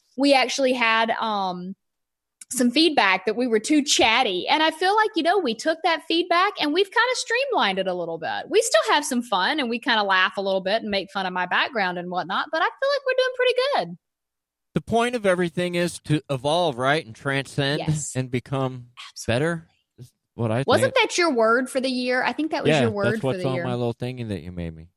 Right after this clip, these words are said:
Speaker 2: that I carry
Speaker 1: Your little
Speaker 2: around with
Speaker 1: keychain
Speaker 2: me
Speaker 1: guy?
Speaker 2: everywhere I
Speaker 1: Mm-hmm.
Speaker 2: go. Yes.
Speaker 1: That's awesome. Do you really carry it
Speaker 2: Absolutely.
Speaker 1: around
Speaker 2: Yeah, I
Speaker 1: everywhere?
Speaker 2: do. It's on my keychain, man.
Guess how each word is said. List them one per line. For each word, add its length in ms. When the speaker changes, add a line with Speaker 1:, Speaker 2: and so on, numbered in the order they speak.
Speaker 2:
that 100
I 80
carry 160
Speaker 1:
Your 120
little 80
Speaker 2:
around 200
with 60
Speaker 1:
keychain 140
Speaker 2:
me 60
Speaker 1:
guy? 260
Speaker 2:
everywhere 360
I 60
Speaker 1:
Mm-hmm. 80
Speaker 2:
go. 180
Yes. 320
Speaker 1:
That's 220
awesome. 480
Do 80
you 80
really 200
carry 220
it 40
Speaker 2:
Absolutely. 180
Speaker 1:
around 160
Speaker 2:
Yeah, 60
I 20
Speaker 1:
everywhere? 360
Speaker 2:
do. 140
It's 140
on 160
my 100
keychain, 460
man. 260